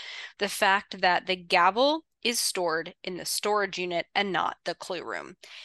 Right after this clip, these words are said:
Is the gavel what he was protecting in the storage unit? Is that the one little thing he was hiding and just surrounding by a bunch of normal stuff?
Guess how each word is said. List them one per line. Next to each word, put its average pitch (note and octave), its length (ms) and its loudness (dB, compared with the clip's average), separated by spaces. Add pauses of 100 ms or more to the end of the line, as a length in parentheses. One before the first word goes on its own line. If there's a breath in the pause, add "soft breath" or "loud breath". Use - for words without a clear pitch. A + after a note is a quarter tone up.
(200 loud breath)
Is C4 220 6
the C4 100 6
gavel D4+ 640 4
what C4+ 160 2
he C#4 160 0
was C4+ 180 -2
protecting - 800 0
in A#3+ 160 0
the A#3+ 80 0
storage A3+ 400 2
unit? D4 240 2
Is G#3+ 140 2
that A#3+ 260 6
the F#4+ 100 4
one A3 380 2
little C4+ 240 4
thing A3+ 300 -4
he B3+ 160 -2
was G#3 160 0
hiding G#3 500 2
and G#3 140 -2
just G3+ 220 -2
surrounding G3+ 600 2
by G#3 140 4
a G#3 100 4
bunch G3 260 0
of F#3+ 140 -6
normal F#3 480 0
stuff? C4+ 580 2